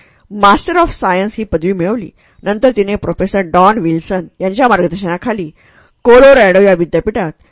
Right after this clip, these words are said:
पीएचडीचा अभ्यास सुरू केला. तिचा पीएचडीचा विषय एरोस्पेसशी निगडीत होता. तिने प्रयोगशाळेत विविध विमानांच्या नमुन्यानुसार कॉम्प्युटरवर अभ्यास करण्याचा उपक्रम सुरू केला.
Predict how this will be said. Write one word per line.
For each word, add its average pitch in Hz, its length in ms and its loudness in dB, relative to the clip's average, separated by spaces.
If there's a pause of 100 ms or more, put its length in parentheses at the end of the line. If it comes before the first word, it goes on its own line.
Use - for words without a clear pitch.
(180)
पीएचडीचा 269 420 2
अभ्यास 175 360 -2
सुरू 170 160 -4
केला. 254 220 -8 (520)
तिचा 226 200 0
पीएचडीचा 190 520 -2
विषय 175 380 -4 (200)
एरोस्पेसशी 233 680 0
निगडीत 156 360 -4
होता. 277 200 -6 (560)
तिने 196 160 -4
प्रयोगशाळेत 170 640 0 (200)
विविध 220 320 -2
विमानांच्या 180 580 0
नमुन्यानुसार 165 640 -6 (480)
कॉम्प्युटरवर 262 500 2 (100)
अभ्यास 180 340 -2
करण्याचा 170 300 -4
उपक्रम 185 400 -2
सुरू 160 220 -8
केला. 269 240 -8